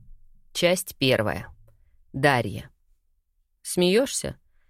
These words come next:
кинула я недоверчивый взгляд на Драко. «Вы единственная раса, способная не только принять любой ген, в том числе из перса,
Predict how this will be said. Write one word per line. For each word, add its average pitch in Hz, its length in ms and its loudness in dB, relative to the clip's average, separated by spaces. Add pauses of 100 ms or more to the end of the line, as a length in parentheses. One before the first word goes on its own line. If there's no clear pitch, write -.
(260)
кинула 156 360 4
я 147 240 4
недоверчивый 147 680 2
взгляд 139 360 0
на 139 160 2
Драко. 131 540 0 (720)
«Вы 156 160 0
единственная 151 720 2
раса, 151 300 2
способная 135 540 0
не 135 140 0
только 151 320 0
принять 135 380 0
любой 131 320 0
ген, 131 380 -2 (340)
в - 80 -20
том 143 180 2
числе 131 360 -2
из 127 100 -6
перса, 127 520 -2